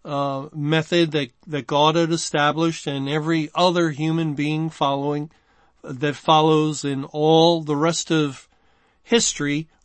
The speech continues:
will be born into the world. And, and so Eve says, "I have gotten a man from Jehovah." Now, Eve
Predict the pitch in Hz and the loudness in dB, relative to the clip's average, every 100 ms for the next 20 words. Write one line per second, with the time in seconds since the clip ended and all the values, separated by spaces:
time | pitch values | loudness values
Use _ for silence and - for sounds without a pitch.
0 | - 143 135 147 127 151 170 165 170 175 | -4 -2 0 -2 0 2 4 6 4 2
1 | 180 - 160 156 147 156 147 151 165 117 | -4 -4 0 0 0 -2 -2 0 0 0
2 | - - - - _ _ - 139 135 131 | -8 -20 -20 -20 _ _ -8 -6 -4 -6
3 | 127 - 135 - 151 139 135 - 160 165 | -10 -12 -10 -4 -2 -2 -4 -6 -2 0
4 | 165 139 - 160 156 143 139 131 - 151 | 0 -2 -2 0 0 -2 -4 -6 -2 0
5 | 160 156 151 170 - 143 139 151 156 151 | 0 -2 -8 -10 -10 -8 -2 0 2 0
6 | 151 151 _ _ _ - - 156 147 147 | -2 -8 _ _ _ -8 -2 0 0 0
7 | 170 220 185 117 - _ _ _ 156 151 | 4 4 4 -2 -16 _ _ _ 0 0
8 | 147 - 208 233 208 170 147 - | 0 -4 -2 0 0 0 -2 -10